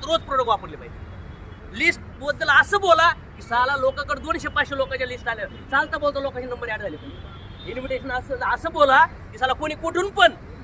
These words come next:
कॉन्फरन्समध्ये फोनवर उचलून गेस्ट बदले आले पाहिजे. प्लॅन अशा दहा बारा पद्धतीने प्लॅन दाखवायचा शिका, साला तुमचे लोक कुठं पण प्लॅन दाखवू शकले पाहिजे. तिथे एवढं मोठं चाललंय ना, तरी बिलिंग मॅटर करतं माहिती तुम्हाला. इथं ह्या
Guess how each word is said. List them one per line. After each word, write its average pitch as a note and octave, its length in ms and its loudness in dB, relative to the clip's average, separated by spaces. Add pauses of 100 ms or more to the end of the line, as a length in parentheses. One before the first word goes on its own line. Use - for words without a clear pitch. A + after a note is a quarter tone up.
(200)
कॉन्फरन्समध्ये C4+ 560 0
फोनवर C4 440 2
उचलून C4 320 -6
गेस्ट B3+ 220 2
बदले G3+ 240 -4
आले D#3 140 -6
पाहिजे. C3 320 -12 (720)
प्लॅन C4 360 4 (160)
अशा D#4+ 360 4
दहा B3 400 2
बारा C4 200 4
पद्धतीने C4 440 -6
प्लॅन B3+ 360 -2
दाखवायचा B3 440 -4
शिका, C4+ 320 4 (640)
साला G#3+ 400 0
तुमचे - 400 -8
लोक G4 140 2
कुठं C#4 360 2
पण C#4 140 -4
प्लॅन A3+ 260 4
दाखवू G#3 200 -2
शकले - 240 -12
पाहिजे. - 280 -14 (1300)
तिथे F3+ 160 -10
एवढं F#3+ 260 -4
मोठं G3 200 -12
चाललंय - 240 -6
ना, A#3 100 -10
तरी - 340 -14
बिलिंग A3 400 -12
मॅटर F#3 220 -10
करतं - 280 -14
माहिती B3+ 180 -14
तुम्हाला. A#4 240 -6 (560)
इथं - 180 -12
ह्या F#3+ 160 -6